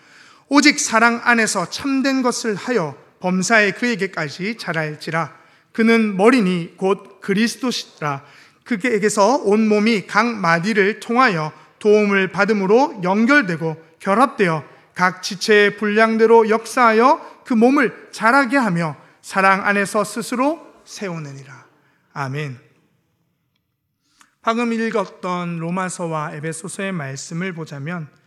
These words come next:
교회는 그리스도의 머리요, 어, 또한, 아, 그리스도가 교회의 머리요, 또한 우리를 각 지체로 연결되어 있다고 말씀합니다. 우리가 일상 잘 들어왔던 말씀이죠. 머리 대신 예수 그리스도, 우리는 그의 몸의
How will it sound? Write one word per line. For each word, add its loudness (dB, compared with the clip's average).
교회는 4
그리스도의 -2
머리요, -6
어, -16
또한, -4
아, -10
그리스도가 0
교회의 2
머리요, -2
또한 -4
우리를 -8
각 -14
지체로 -6
연결되어 -2
있다고 -10
말씀합니다. -18
우리가 -2
일상 -8
잘 -10
들어왔던 -10
말씀이죠. -16
머리 -4
대신 -8
예수 -10
그리스도, -18
우리는 -10
그의 -6
몸의 -8